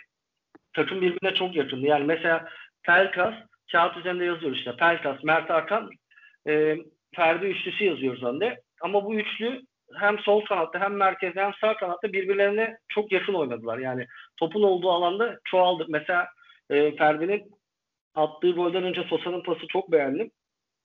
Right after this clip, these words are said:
Orada bir Sisse'nin yalancı koşusu var. Derine geliyor. Stoperi çekiyor. Ferdi arkaya sarkıyor. Bu yani çalışılmış bir set golü. Yani arkan oyunda başarılı değiliz diyoruz ya. Bu mesela çalışılmış, yani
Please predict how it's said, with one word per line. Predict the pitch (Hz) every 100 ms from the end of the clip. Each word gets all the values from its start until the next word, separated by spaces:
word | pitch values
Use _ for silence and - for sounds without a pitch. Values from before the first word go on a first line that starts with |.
| _ _ -
Orada | 175 175 180
bir | -
Sisse'nin | 214 - 185 202 196 185
yalancı | 160 175 180
koşusu | 180 165 - 180
var. | 131
Derine | 147 143 165
geliyor. | 156 123 131 - - _ _ _ _ _ _ _
Stoperi | 185 165 156 147
çekiyor. | 185 185 202 226 - _ _ _ _ _ _ 156
Ferdi | 156 147
arkaya | 143 139 139 196 208
sarkıyor. | 202 190 214 220 220 - - _ _ 202
Bu | 214 214 -
yani | 196 208 208 156 -
çalışılmış | 190 196 208 220 -
bir | -
set | 214 208
golü. | 151 -
Yani | 131
arkan | 143 143 175 170
oyunda | 170 165
başarılı | 160 170 170 170
değiliz | 170 170 175
diyoruz | 233 277 127
ya. | 117 - _ _ _ -
Bu | 202
mesela | 185 226 220
çalışılmış, | 196 202 202 196 220 - -
yani | 165 170